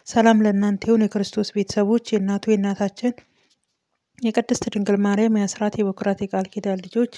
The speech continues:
የሰማዕታት የጻድቃን የደናግል የነ-፣ የመነኮሳት ወዳጆች እስከ ሞት ድረስ በወደደን ባፈቀረን በአንድ በልጁ በጌታችን በመድኃኒታችን በኢየሱስ ክርስቶስ ፍጹም ሰላም ሰላም ለእናንተ ይሁን። እንደምን፣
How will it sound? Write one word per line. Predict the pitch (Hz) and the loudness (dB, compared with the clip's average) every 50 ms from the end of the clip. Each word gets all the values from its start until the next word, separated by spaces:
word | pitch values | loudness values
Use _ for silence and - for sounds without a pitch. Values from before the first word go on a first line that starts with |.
| - _ _ - - - - - - - - - - _ _ - | -20 _ _ -20 -20 -20 -20 -20 -20 -20 -20 -20 -20 _ _ 4
የሰማዕታት | 220 214 - 247 233 233 233 233 - - 240 240 - | 4 6 6 6 6 6 6 4 2 2 0 2 0
የጻድቃን | 226 - 214 208 208 - - 214 214 208 | 0 0 0 -2 -2 -2 -2 0 0 0
የደናግል | 190 - - 208 202 202 190 220 214 | -2 -2 -2 -2 -2 -2 0 0 0
የነ-፣ | 208 196 196 190 - - - | 2 2 0 -2 -4 -4 -2
የመነኮሳት | 214 208 202 208 202 196 196 - - - - 196 - - - | 0 2 2 2 2 0 0 -2 -4 -4 -2 -2 -2 -2 -2
ወዳጆች | 202 196 190 208 196 190 - - 220 - - | -2 0 2 4 2 2 2 0 -4 -4 -6
እስከ | - - - 202 | -8 -6 -4 -2
ሞት | 190 196 185 | -2 -2 -2
ድረስ | 208 190 196 190 - | -2 -2 -2 -4 -2
በወደደን | - 202 196 - 202 - 233 220 214 | -2 -2 0 0 0 0 0 2 2
ባፈቀረን | 214 202 196 - 185 - - 196 190 196 196 | 2 2 2 0 -4 -4 -4 -4 -2 -2 0
በአንድ | 185 190 185 190 190 | 0 0 0 -2 -2
በልጁ | 185 196 185 196 - 196 | -4 -4 -4 -4 -4 -4
በጌታችን | 190 190 175 208 - 202 208 - - - 240 233 - _ _ _ _ _ _ _ _ _ _ | -4 -2 -2 -2 -2 -2 -2 -2 -4 -4 -4 -4 -4 _ _ _ _ _ _ _ _ _ _
በመድኃኒታችን | 190 - 202 202 202 208 208 208 - 208 208 196 - - - 220 214 | -6 -2 -2 0 2 4 4 4 2 0 -2 -2 -4 -6 -4 -2 0
በኢየሱስ | 202 190 185 190 180 - 202 190 - | 0 2 0 0 -2 -2 -4 -4 -4
ክርስቶስ | - 214 196 180 - - 220 208 - | -4 -4 -4 -4 -2 -2 -2 -2 0
ፍጹም | - 208 - - 226 220 208 | -2 -4 -4 -2 -2 -2 0
ሰላም | - 226 220 233 233 226 | 0 0 2 2 2 0
ሰላም | 208 - - 185 185 185 180 185 | -2 -2 -2 -2 -2 -2 -2 -2
ለእናንተ | 190 190 190 190 202 202 202 - - | -2 -2 -2 -2 -2 -2 -2 -2 -4
ይሁን። | 220 214 262 320 339 - _ - - - - - - - _ _ - | -4 -2 -2 -4 -4 -6 _ -20 -20 -20 -20 -20 -20 -20 _ _ 0
እንደምን፣ | 214 214 214 226 220 220 233 233 | 2 4 4 6 6 6 4 4